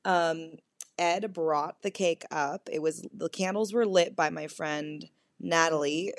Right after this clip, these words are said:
who is the doctor. So I trusted her. I said, "Natalie, you have the lighter. I trust you. You're a doctor. You can do this." So she lit the candles. Ed brought them to the front of the stage, and he got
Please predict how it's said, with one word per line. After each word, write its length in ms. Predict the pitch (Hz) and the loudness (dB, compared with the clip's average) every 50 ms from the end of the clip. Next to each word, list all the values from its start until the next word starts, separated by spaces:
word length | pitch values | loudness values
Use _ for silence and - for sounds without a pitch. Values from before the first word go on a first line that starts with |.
| 170 | -6
who 280 | 165 170 165 160 160 156 | -4 -2 -2 0 0 0
is 140 | 147 151 160 | -2 0 -2
the 80 | 160 | -2
doctor. 500 | 147 - 151 147 147 - - - 143 139 | 2 4 4 4 4 0 -4 -6 -4 -4
So 140 | 135 - 175 | -4 -2 0
I 100 | 160 156 | 0 0
trusted 440 | 156 - - 180 175 - - 160 - | 0 0 0 0 0 0 -4 -10 -6
her. 140 | 143 139 131 | -2 0 0
I 100 | 127 139 | 0 -2
said, 240 | 139 - 160 151 160 | -4 -4 -6 -4 -2
"Natalie, 380 | 151 143 139 143 156 160 170 | -2 -2 -2 0 0 -2 -4
you 180 | 165 160 156 156 | -2 -4 -4 -2
have 180 | 147 143 143 | 0 0 0
the 100 | - 196 | 0 0
lighter. 520 | 220 247 240 233 220 185 160 151 156 156 - _ _ _ _ _ _ _ _ _ _ _ _ _ _ _ _ | 0 2 2 4 4 4 2 2 0 -2 -8 _ _ _ _ _ _ _ _ _ _ _ _ _ _ _ _
I 100 | - 160 | 2 2
trust 420 | 156 - - 214 226 226 - - - | 2 4 4 4 4 4 0 -2 0
you. 100 | 160 151 | 0 0
You're 220 | 147 143 156 156 | 0 0 0 0
a 40 | 165 | 4
doctor. 440 | 196 208 214 226 - - - 160 156 | 6 6 6 6 4 0 -2 -2 -2
You 120 | 147 147 | -2 -4
can 200 | - - 185 185 | -6 -4 -4 0
do 160 | 175 196 196 | 0 0 2
this." 400 | 180 165 143 143 151 - - - - - - - _ _ _ _ | 2 0 0 -2 -6 -8 -10 -12 -18 -20 -20 -20 _ _ _ _
So 340 | - - - 180 170 156 156 | -14 -2 4 4 4 4 4
she 240 | - - - 226 240 | 0 -2 0 0 2
lit 220 | 233 240 233 233 | 2 2 0 0
the 80 | - 247 | -2 -4
candles. 600 | - - 190 185 180 180 175 175 170 175 165 - - - | -2 -2 -2 -2 -2 0 2 2 4 2 2 0 -4 0
Ed 340 | 165 170 175 180 185 - - | 4 4 4 4 2 -2 0
brought 360 | 170 165 156 151 180 - - | 2 4 4 4 2 0 -2
them 140 | 202 202 196 | -6 -4 -4
to 60 | 196 | -4
the 80 | 196 180 | -4 -4
front 220 | - - 180 180 | -2 -2 -2 -2
of 60 | 190 | -2
the 80 | 196 196 | -4 -6
stage, 680 | 190 - - 180 165 151 151 151 147 147 151 151 - - _ - - _ _ _ _ - | -8 -4 2 4 4 6 6 4 4 2 0 -2 -4 -14 _ -20 -20 _ _ _ _ -4
and 640 | 165 165 165 160 156 151 151 151 151 147 147 147 | -2 0 2 2 2 2 0 0 -2 -4 -4 -6
he 240 | 160 - - 180 170 | -8 -8 -6 -6 0
got 340 | 160 175 160 156 143 - _ | 2 4 4 4 2 0 _